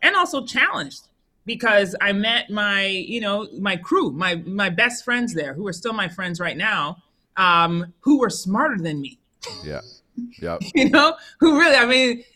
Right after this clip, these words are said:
Speaker 1: they, they challenged me. And so I felt like, "Oh, wow, this is a place where it's like, not only, you know, don't I have to be afraid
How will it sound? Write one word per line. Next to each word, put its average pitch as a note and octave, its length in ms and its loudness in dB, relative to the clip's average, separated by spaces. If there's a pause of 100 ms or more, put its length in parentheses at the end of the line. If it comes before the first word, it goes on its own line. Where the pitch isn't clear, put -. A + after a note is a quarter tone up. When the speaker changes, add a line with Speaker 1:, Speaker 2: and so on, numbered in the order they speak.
Speaker 1:
they, D4 260 6
they C#4+ 220 2
challenged B3+ 640 2
me. D3+ 200 -2
And G3+ 140 2
so G#3 500 2
I G#3 220 4
felt A3+ 420 -2
like, F#3+ 340 0
"Oh, A3 180 0
wow, G3 280 0
this G3 160 -4
is - 80 -12
a G#3+ 80 -4
place G3 360 -6
where G3 100 -6
it's F#3 100 -8
like, D#3+ 160 -2
not A3 220 0
only, G#3 480 -4 (540)
you A3 120 -6
know, F#3 140 -2
don't G#3 220 0
I F#3+ 60 2
have G3 180 -2
to G3 60 -8
be F#3 160 -4
afraid E3+ 680 -2